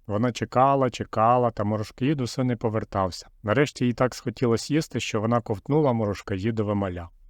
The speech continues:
Невдовзі морошкоїд повернувся з полювання і кинувся шукати своє дитя, але ніде не знаходив.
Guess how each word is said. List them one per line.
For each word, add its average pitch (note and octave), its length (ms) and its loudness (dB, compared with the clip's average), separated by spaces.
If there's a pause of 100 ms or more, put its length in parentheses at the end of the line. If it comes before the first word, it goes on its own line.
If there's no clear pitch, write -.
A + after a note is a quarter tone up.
(720)
Невдовзі C3 480 2
морошкоїд A#2+ 600 2
повернувся A#2 600 -2
з - 60 -10
полювання A2+ 580 0
і G#2 60 -2
кинувся B2+ 440 0
шукати - 460 -2
своє G2+ 340 0
дитя, F#2+ 400 -4
але G#2 240 2
ніде G2 320 2
не A#2 120 2
знаходив. G2 560 -4